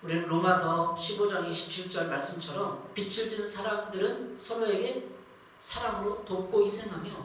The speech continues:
자신의 시간과 에너지를 사용해서 봉사할 의무가 있는 것입니다. 로마서 십오 장 이십칠 절 말하고 있죠.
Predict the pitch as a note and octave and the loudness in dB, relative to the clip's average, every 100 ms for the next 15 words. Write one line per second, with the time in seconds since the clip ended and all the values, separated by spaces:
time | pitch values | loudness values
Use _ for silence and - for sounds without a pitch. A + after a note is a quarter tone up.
0 | - - - - - - D#3 F3 E3 E3 | -12 -16 -18 -18 -6 -4 -2 0 0 2
1 | - A3 G3+ G3+ F3+ D3+ - D#3 - G#3 | 2 2 2 2 2 0 -2 -4 -4 -2
2 | E3 D3 - - - - - - D#3+ F3 | -2 -2 -2 -2 -6 -12 -18 -12 -4 0
3 | F3 D#3 C3+ - D3+ D#3 D3+ - - - | 0 -2 -2 -4 -6 -2 -2 -2 -4 -8
4 | - C#3 C#3+ C3 - - - - - - | -10 -8 -4 -4 -4 -6 -12 -16 -20 -20
5 | - - D3+ C#3+ C#3 C#3+ - F3 E3 C#3+ | -20 -12 -8 -4 -4 -4 -6 -6 -10 -10
6 | C#3 - C3+ C3 C#3 C#3 C#3+ C#3+ | -12 -12 -14 -12 -10 -10 -10 -12